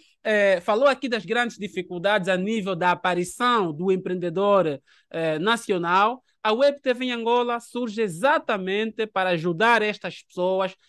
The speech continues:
a promoverem os seus negócios a custo zero. Portanto, fica aqui uma nota para toda a população do Kwanza Norte, que a Web T V em Angola chegou para estar consigo.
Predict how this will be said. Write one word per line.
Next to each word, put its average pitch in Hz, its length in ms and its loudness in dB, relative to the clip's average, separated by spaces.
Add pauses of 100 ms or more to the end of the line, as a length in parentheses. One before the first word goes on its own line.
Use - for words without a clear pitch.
(120)
a 180 100 -2
promoverem 202 840 0
os 160 120 -10
seus 196 200 -8
negócios 170 600 -2
a 160 100 -4
custo 208 720 -6 (280)
zero. 143 460 0 (280)
Portanto, 254 400 0
fica 269 240 -2
aqui 226 160 -4
uma 226 180 2
nota 220 580 -2 (140)
para 240 480 4 (380)
toda 285 260 6
a 254 60 2
população 220 640 -2
do 190 140 -4
Kwanza 214 360 0
Norte, 196 640 -2 (300)
que 214 80 0
a 202 60 4
Web 240 300 6
T 233 120 0
V 220 140 -4
em 220 60 -2
Angola 208 440 -2
chegou 202 540 0
para 196 220 0
estar 208 360 -2
consigo. 165 640 -6